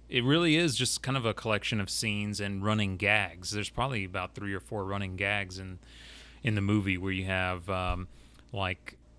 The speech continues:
the, uh, the ducks, the dog, yellow dog.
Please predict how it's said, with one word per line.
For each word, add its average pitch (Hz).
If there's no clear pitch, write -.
the, 92
uh, 101
the 101
ducks, 104
the 104
dog, 95
yellow 107
dog. 95